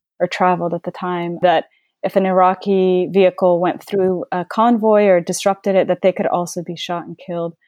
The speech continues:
We found that people were being detained by the hundreds of thousands. Oftentimes, families didn't know where their loved ones went, that you'd be hard-pressed to find a single Iraqi family that didn't experience the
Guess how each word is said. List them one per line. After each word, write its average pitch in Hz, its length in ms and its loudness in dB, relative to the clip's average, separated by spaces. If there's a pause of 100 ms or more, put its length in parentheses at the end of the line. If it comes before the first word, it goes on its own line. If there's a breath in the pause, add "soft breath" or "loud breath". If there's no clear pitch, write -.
(260)
We 220 120 4
found 208 460 2
that 190 400 4
people 202 580 2
were 185 360 4
being 185 300 -2
detained 190 680 -2
by 175 160 0
the 175 100 -2
hundreds 190 380 0
of - 140 -4
thousands. 185 800 0
Oftentimes, 185 680 -4
families 180 400 -4
didn't 175 300 -2
know 180 160 -2
where 175 120 -4
their 175 160 0
loved 175 260 -2
ones 170 300 -6
went, 185 400 -2 (220)
that 180 340 2 (160)
you'd 185 220 0
be 190 100 2
hard-pressed 185 600 0
to 180 60 -2
find 175 280 -2
a 175 60 -2
single 190 380 2
Iraqi 175 520 -2
family 180 360 -2
that 165 200 0
didn't 175 260 -2
experience 180 680 -2
the 165 260 -4